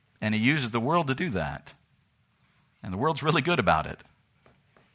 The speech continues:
That's a good question. You can't read your thoughts,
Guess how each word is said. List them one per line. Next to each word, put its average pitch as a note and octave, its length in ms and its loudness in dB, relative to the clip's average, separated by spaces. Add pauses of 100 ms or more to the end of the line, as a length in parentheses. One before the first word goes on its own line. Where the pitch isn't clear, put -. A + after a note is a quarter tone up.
(920)
That's - 180 -4
a C#3+ 40 -4
good C#3+ 140 0
question. F2+ 580 0 (1120)
You A2+ 80 -10
can't D3 240 0
read E3 160 2
your C#3 80 2
thoughts, F2 520 2